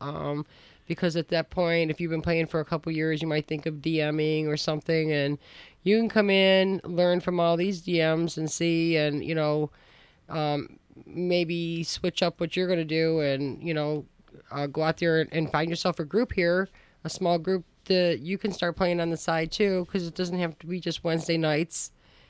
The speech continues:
Come up, meet up with people, and then you can come up on, you know, break off from that group and just come up on any night and play.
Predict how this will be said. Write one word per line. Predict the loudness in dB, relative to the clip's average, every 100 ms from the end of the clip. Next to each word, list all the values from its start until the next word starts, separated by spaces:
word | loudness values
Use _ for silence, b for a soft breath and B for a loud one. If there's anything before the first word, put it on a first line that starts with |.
| b _
Come | 0
up, | 0 0
meet | 0 2
up | 2 0
with | -2
people, | -2 0 0 2
and | 0 -2
then | -2
you | -2
can | -4
come | -4 -4
up | -2
on, | 0 0 0 -2 -2
you | -2
know, | 0 -2 -6 _ -18 -2
break | 0 2
off | -2 -2
from | 0
that | 0 0
group | 0 -4 -2
and | -4 -4
just | -4 -4
come | -4
up | -2
on | 0
any | 0 2
night | 2 0
and | -2
play. | -2 0